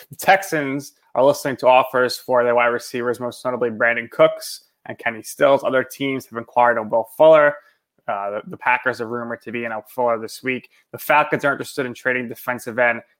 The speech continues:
Takkarist McKinley. He's a former first-round pick. Cleveland Browns tight end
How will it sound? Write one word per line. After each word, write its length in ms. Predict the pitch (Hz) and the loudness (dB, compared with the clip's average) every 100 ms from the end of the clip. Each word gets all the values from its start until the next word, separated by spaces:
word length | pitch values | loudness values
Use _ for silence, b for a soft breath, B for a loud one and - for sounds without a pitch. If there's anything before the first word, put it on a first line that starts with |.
| - | -14
Takkarist 540 | 123 - 123 127 127 | -8 0 4 4 2
McKinley. 640 | 113 - 139 143 143 139 - | -8 -6 -2 0 0 0 -4
He's 260 | 123 120 | -6 -6
a 40 | 110 | -8
former 280 | - 127 | -4 -4
first-round 520 | 120 127 117 - 120 - | -2 -2 -2 -2 -2 0
pick. 180 | 127 120 - b b b _ _ _ | 0 0 -6 b b b _ _ _
Cleveland 300 | - 185 165 | 4 6 6
Browns 460 | 165 151 147 135 | 6 4 4 2
tight 260 | - 135 127 | -2 0 2
end 380 | 131 131 127 | 4 2 -2